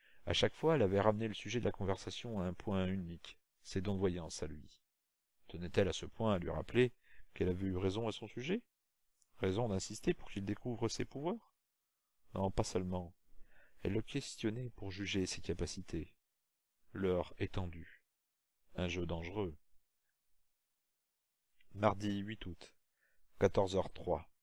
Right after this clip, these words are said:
Sa cousine lui faisait face. Elle n'avait pas souhaité bénéficier de la séance des lignes de la main. Elle voulait entrer dans le vif du sujet.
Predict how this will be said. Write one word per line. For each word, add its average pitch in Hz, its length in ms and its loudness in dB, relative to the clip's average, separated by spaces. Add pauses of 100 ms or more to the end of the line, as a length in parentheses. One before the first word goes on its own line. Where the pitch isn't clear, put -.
(1600)
Sa - 140 2
cousine 127 560 -4
lui 107 100 -4
faisait 95 300 0
face. - 460 -2 (800)
Elle 113 140 2
n'avait 120 160 8
pas 143 140 8
souhaité 117 300 -2
bénéficier 104 580 -2
de 98 80 0
la 92 120 6
séance 95 440 0
des 95 100 0
lignes 92 180 0
de 87 100 -4
la 87 120 -4
main. 90 220 -12 (680)
Elle 101 140 0
voulait 101 280 4
entrer 95 440 6
dans 95 120 2
le 92 80 2
vif 92 220 -4
du 92 120 -10
sujet. 82 440 -8